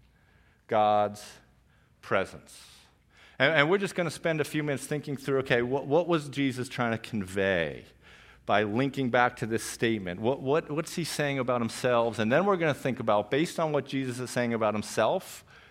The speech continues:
what does that mean for you? What does that mean for me?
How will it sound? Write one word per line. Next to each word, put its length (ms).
what 120
does 120
that 200
mean 220
for 160
you? 160
What 100
does 120
that 180
mean 380
for 120
me? 180